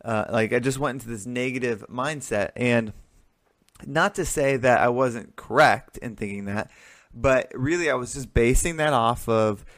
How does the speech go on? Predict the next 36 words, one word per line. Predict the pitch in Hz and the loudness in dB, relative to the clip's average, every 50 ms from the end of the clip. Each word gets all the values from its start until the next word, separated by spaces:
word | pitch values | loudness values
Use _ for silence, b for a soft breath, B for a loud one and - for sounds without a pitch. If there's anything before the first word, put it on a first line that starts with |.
| b b b | b b b
experiences | - 135 - - - - 143 139 139 139 131 123 - 131 123 120 | -2 0 0 0 2 2 2 2 2 -4 -6 -6 -8 -6 -2 0
I've | 117 113 113 - | 0 0 0 -2
had | 117 127 127 127 123 117 117 113 | -2 0 2 2 2 2 2 0
with | 107 110 120 - - | 0 0 -2 0 2
other | - 131 139 147 139 143 127 | 4 4 4 6 4 2 2
people | - - 143 139 139 - - 117 110 101 - - | 2 -2 -6 -6 -4 -4 -2 -2 -2 -4 -6 -10
in | - 123 139 143 135 127 120 117 117 117 113 113 131 _ _ _ _ | -12 -8 -8 -6 -4 -4 -4 -6 -6 -8 -12 -16 -20 _ _ _ _
multi-level | - 123 123 117 - 123 113 113 104 104 | -10 -8 -8 -6 -4 -2 0 0 0 0
marketing, | 107 117 135 139 - 101 95 92 - B B B B B B B | 0 0 0 0 -2 -6 -10 -10 -14 B B B B B B B
and | B 117 123 123 127 | B 0 2 2 4
not, | 139 135 - - _ _ - | 2 2 2 0 _ _ -6
had | 120 131 131 123 | 0 2 2 2
nothing | 123 131 147 165 160 - 170 170 | 2 2 4 6 6 6 4 0
to | 156 147 | -2 -4
do | 123 117 135 135 135 | -4 -2 -4 -2 -2
with | 127 117 117 110 98 - 92 104 | -2 -2 0 0 0 -2 -2 2
that | 117 123 127 - - - | 2 2 2 2 -2 -6
company, | - 127 113 107 101 - 107 104 104 107 120 127 b b b b b b b b b | -4 -4 -4 -4 -4 -6 -6 -6 -6 -8 -12 -16 b b b b b b b b b
with | - 120 113 95 | -4 -2 -2 0
that | 107 120 127 143 - 104 | 0 0 0 0 -2 -2
brand, | 117 117 110 107 104 104 104 113 120 113 - - - _ - | -2 -2 0 0 -2 -2 -4 -6 -8 -14 -16 -18 -18 _ -10
a-, | - 90 117 - - | -6 -6 -6 -2 0
or | 131 135 143 143 139 | 2 4 4 6 4
with | 131 123 117 - | 4 2 0 0
her. | - 151 143 113 101 | 0 0 0 0 0
And | - - 120 120 | -2 -4 -4 -4
it's | 120 113 - - | -6 -6 -6 -6
like, | 127 123 - - | -8 -8 -6 -6
it's | 92 123 - - | -8 -8 -8 -8
so | - - 147 143 147 143 135 131 b b b b b b b - | -8 -6 -4 -2 -2 -4 -6 -8 b b b b b b b -8
easy | 143 160 190 214 226 180 127 127 117 113 110 110 107 - - - | -6 -4 -2 -2 -2 -4 -4 -4 -4 -4 -4 -6 -8 -12 -14 -10
to | - 143 135 131 127 123 117 - - - | -6 -4 -4 -2 -4 -4 -6 -10 -10 -10
have | 123 139 127 127 131 123 - - | -4 0 2 2 2 0 4 4
past | - 127 127 127 131 - - 139 | 4 4 4 0 -2 -4 -4 -6
experiences | - - - - 113 113 113 113 117 117 - 127 127 123 120 117 - - | -6 -10 -6 -4 -4 -2 -2 -4 -6 -6 -4 -2 -2 -2 -2 -4 -6 -6
or, | 120 117 110 107 104 104 98 | -2 0 0 2 0 0 -2